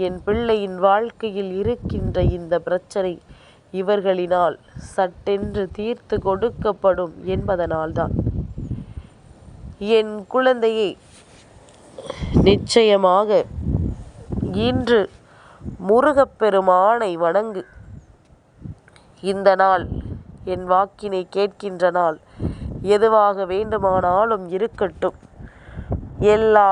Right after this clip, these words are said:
பிணிகளையும் ஏவல் பில்லி சூனியங்களையும் உன்னுடைய வாழ்க்கையில் இருந்து விரட்டி அடித்து விடுவார். இவர் முன்னால் எந்த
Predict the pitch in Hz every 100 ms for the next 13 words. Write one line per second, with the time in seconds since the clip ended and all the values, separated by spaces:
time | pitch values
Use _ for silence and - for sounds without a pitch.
0 | 190 220 220 240 214 208 202 196 170 _
1 | - 196 208 214 208 180 165 202 226 226
2 | 185 - - 233 240 226 208 190 185 180
3 | 180 180 - _ _ 175 175 175 180 175
4 | 165 170 190 214 - 208 185 180 175 202
5 | 202 185 175 180 208 226 _ - 175 175
6 | 165 214 - 170 160 180 175 - - _
7 | _ _ _ _ _ - 208 208 202 208
8 | 233 240 214 180 _ _ 190 208 247 254